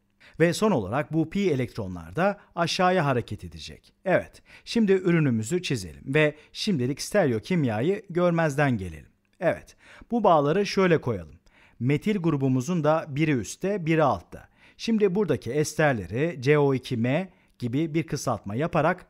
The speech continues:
ekleyelim. Evet, bir C O iki M de aşağıda olacak. Bu alkeni dienofilimiz olarak seçmemizin nedeni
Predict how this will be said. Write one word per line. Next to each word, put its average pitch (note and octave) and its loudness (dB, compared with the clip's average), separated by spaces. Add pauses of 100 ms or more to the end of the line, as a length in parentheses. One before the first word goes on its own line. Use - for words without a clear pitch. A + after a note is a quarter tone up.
ekleyelim. G2 -8 (260)
Evet, - -4 (340)
bir F3+ -2
C D3+ 0
O D#3 4
iki B2 -4
M C3 0
de G3 -2
aşağıda A#2 -4
olacak. D#2 -18 (840)
Bu G#3 2
alkeni E3 0
dienofilimiz E3 0
olarak A2 -6
seçmemizin G2+ -6
nedeni D#3+ 0